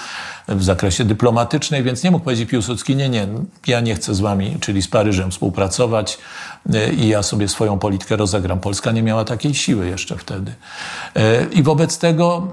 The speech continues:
no, zwlekał z tym porozumieniem. Była reprezentacja polska, znaczy, powiedziałbym, posel-, delegacja polska, e, przy rządzie Południa Rosji, czyli na Krymie u Denikina.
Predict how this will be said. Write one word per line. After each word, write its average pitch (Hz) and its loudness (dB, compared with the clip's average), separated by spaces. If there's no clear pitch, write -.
no, 196 -2
zwlekał 151 2
z - -6
tym 113 -4
porozumieniem. 117 0
Była 139 4
reprezentacja 113 0
polska, 101 -2
znaczy, 101 -2
powiedziałbym, 98 -2
posel-, 107 -2
delegacja 104 2
polska, 98 -2
e, 101 -2
przy 110 0
rządzie 98 2
Południa 101 0
Rosji, 120 0
czyli 107 -2
na 101 -2
Krymie 117 -2
u 98 -2
Denikina. 107 -2